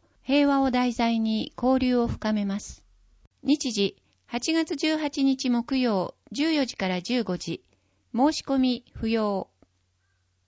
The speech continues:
麻雀の日。日時、九月三日土曜、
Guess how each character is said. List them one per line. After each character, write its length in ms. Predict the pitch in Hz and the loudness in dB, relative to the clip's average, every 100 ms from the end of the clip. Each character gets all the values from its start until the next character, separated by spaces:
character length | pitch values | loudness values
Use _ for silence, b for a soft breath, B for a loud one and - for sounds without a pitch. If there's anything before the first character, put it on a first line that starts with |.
| _ _ _ _ _ _ _ _ | _ _ _ _ _ _ _ _
麻 200 | 233 262 | 0 0
雀 260 | 294 311 302 | 2 4 4
の 160 | 285 | 4
日。 320 | 269 - 208 - _ _ _ _ _ _ _ _ - | 4 0 -4 -10 _ _ _ _ _ _ _ _ 0
日 280 | 285 285 240 | 0 2 0
時、 280 | 208 196 - | 0 -2 -6
九 140 | - 302 | -2 2
月 260 | 302 294 | 2 4
三 140 | 214 202 | 0 0
日 180 | - | -2
土 140 | 196 202 | 0 2
曜、 400 | 226 208 180 | 2 2 -2